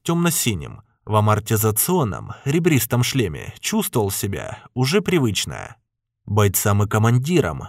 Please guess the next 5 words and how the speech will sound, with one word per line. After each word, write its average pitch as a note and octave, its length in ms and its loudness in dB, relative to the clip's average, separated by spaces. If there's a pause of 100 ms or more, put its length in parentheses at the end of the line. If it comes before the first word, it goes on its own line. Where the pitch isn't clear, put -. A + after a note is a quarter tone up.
приходилось F3+ 640 0
на A2+ 100 2
новом G2+ 360 4
месте D#3+ 360 -2
тяжко. A2 640 0